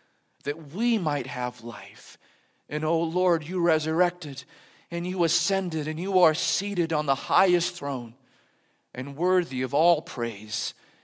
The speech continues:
adoration, and worship. And so, Lord, we rightly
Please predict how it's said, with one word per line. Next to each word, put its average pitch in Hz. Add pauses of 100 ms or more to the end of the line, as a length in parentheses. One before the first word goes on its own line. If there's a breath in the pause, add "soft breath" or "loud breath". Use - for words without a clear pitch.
(140 soft breath)
adoration, 139
and 110
worship. - (800)
And 127
so, 123
Lord, 131
we 135 (380 soft breath)
rightly 143